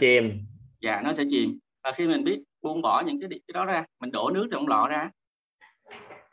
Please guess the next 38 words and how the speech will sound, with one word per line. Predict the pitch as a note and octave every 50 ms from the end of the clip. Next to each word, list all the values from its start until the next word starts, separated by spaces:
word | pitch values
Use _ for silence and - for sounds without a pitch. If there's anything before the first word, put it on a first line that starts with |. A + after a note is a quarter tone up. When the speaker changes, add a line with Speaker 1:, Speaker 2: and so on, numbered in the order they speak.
| - - -
Speaker 2:
mình | A2+ B2
Speaker 1:
Ừ. | B2+
Speaker 2:
đổ | B2+ A#2+ A2+ G#2
hết | - F#3+ - -
những | - C#4+ -
cái | F#3+ E3+
điều | C#3+ C3 - C#3+
tiêu | D3+ C#3+ C#3+
cực | C#3+ C#3
đó | C#3+ E3 D#3+
trong | D#3+ D3 D3+
đó | D3 D#3 F3
ra, | F3+ D#3+ D3 C#3+ - _ _ _ _ _ _ _ -
thì | A#2+ A#2+
tự | A2+ G#2+
nhiên | A2 B2 C#3 C#3 C#3+ C#3
cái | A#2
lọ | A2+ G2 G#2+ A2+
nó | B2+
nổi | - - G#2 A2 A#2+ D3+
lên | D#3+ D3
trên | - D3 -
mặt | C#3 - -
biển. | - - G#3 A2 A2 - _ _ _ _ _ _ _ _ _ _ _ -
Và | A#2 A#2
mình | A#2 A#2+ A#2+ -
Speaker 1:
Đổ | - C#3
Speaker 2:
đứng | D3 E3 D#3+
trên | D3+ C#3+
Speaker 1:
ra, | C#3 C3+ -
Speaker 2:
cái | - D3
Speaker 1:
mình | C#3+ C#3+ D3+ D3 - -
đổ | A#2 A2 C3 D3+ E3
ra | D#3+ D3 C#3+ C#3 C#3 C#3 C3+
nhưng | C#3 C#3 C3+
mà | C3+ B2 A#2+
mình, | A#2+ A#2+ A#2+ A#2 A#2+ A#2 A#2
à, | A#2 A#2 A#2 A2